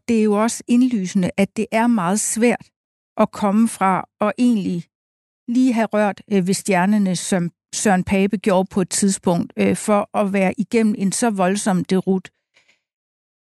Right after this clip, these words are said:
Til så også nu at kunne konstatere, at selvom, øh, Venstre, øh, står enormt dårligt, øh, regeringsblokken er blødt, øh,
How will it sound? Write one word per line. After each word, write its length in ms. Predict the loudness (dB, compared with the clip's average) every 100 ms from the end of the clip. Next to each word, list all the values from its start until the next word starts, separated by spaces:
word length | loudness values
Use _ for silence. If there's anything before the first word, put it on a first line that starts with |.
| -6
Til 220 | 0 0
så 180 | 0 -2
også 280 | 0 -2 0
nu 180 | 2 0
at 60 |
kunne 140 | -2 -4
konstatere, 840 | 0 0 0 -4 -2 0 2 0 -4 _ _ _ _ _
at 120 | -2
selvom, 440 | 0 0 0 0 -2
øh, 320 | 0 0 0 0
Venstre, 480 | 2 2 -2 -4 -6 _ _ _ _ -2
øh, 440 | 2 2 0 0
står 420 | -4 0 0 0 0
enormt 440 | 0 2 0 -2 -2
dårligt, 500 | 0 2 0 -2 -2
øh, 160 | 0 2
regeringsblokken 920 | 0 0 0 0 -2 0 0 2 0
er 80 | -2 0
blødt, 340 | 0 0 -8 _ _ _ _ _ -4
øh, 320 | 0 0 0